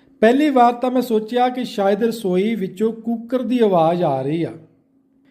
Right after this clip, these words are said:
ਫਿਰ ਮੈਂ ਰਸੋਈ ਵਿੱਚ ਜਾ ਕੇ ਵੇਖਿਆ ਤਾਂ ਕੋਈ ਕੁੱਕਰ ਨਹੀਂ ਸੀ ਤੇ ਫਿਰ ਮੈਂ ਕੰਨਾਂ ਨੂੰ ਬੰਦ ਕਰਕੇ ਵੇਖਿਆ ਤਾਂ ਉਹੀ ਆਵਾਜ਼ ਅੰਦਰ ਆ ਰਹੀ ਸੀ। ਤੇ ਫਿਰ ਮੈਨੂੰ ਕਿਸੇ ਨੇ ਦੱਸਿਆ ਕਿ ਇਹ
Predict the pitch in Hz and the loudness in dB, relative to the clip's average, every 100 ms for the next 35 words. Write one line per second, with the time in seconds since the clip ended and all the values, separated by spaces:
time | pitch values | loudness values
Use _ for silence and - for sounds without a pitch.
0 | _ _ _ - 247 277 277 269 208 214 | _ _ _ 2 4 4 4 2 2 2
1 | 262 277 277 180 185 185 214 285 233 233 | 2 -2 -4 2 4 4 2 0 -2 -4
2 | 233 262 262 254 208 214 233 233 214 - | 0 0 2 -2 2 2 2 0 -4 -10
3 | _ 208 202 - 220 196 190 233 - 123 | _ -10 -10 -2 -2 0 0 -2 -4 -10
4 | - - _ _ _ _ _ _ _ _ | -12 -20 _ _ _ _ _ _ _ _
5 | _ 226 220 233 302 294 285 240 233 247 | _ 0 4 4 4 2 2 0 2 2
6 | 254 262 240 - - 151 143 185 220 302 | 2 0 -2 -10 -16 -8 0 2 2 2
7 | 240 220 220 214 185 180 214 220 220 220 | 2 0 2 2 2 -2 0 0 2 -2
8 | 202 185 165 214 190 175 165 175 170 165 | 0 -2 0 2 2 2 2 0 -2 -2
9 | 175 147 139 156 180 165 190 - _ _ | 0 0 -2 -4 -4 -8 -14 -18 _ _
10 | _ _ _ _ _ _ _ _ _ _ | _ _ _ _ _ _ _ _ _ _
11 | - 226 226 240 311 294 262 277 269 233 | -2 -2 4 4 4 4 2 2 -2 -4
12 | 240 254 247 170 180 254 233 190 190 226 | -2 0 0 -2 -4 0 4 4 4 2
13 | 226 226 226 214 | -2 -4 0 0